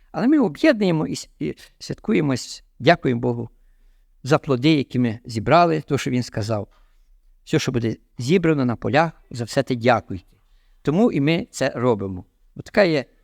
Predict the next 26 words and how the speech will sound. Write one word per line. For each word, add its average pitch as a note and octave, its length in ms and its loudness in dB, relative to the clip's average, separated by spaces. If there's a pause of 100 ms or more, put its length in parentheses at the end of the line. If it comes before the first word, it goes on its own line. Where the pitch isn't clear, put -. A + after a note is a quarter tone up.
(380)
заповідь, D#3+ 480 2
записана B2 420 -2
в G#2+ 40 -4
Біблії D#3+ 420 -2 (800)
від C3 160 -6
Бога. A2 380 0 (1700)
І A#2+ 300 4 (1900)
багато G3 360 2
є D3 80 2
всяких - 380 -2
плодів E3 380 0
різних. C#3 380 0
Зараз, F#3 320 2 (440)
колись, - 420 0
я E3+ 220 4
не F3 120 2
знаю, D#3 200 -2
як D3+ 140 0
ківі, F3 240 0
напевно, D3+ 280 2
перше D#3+ 280 -2
покушав C3+ 720 -6
десь C#3 200 0
за C3+ 100 2
тридцять C#3+ 360 -2
років, E3 320 0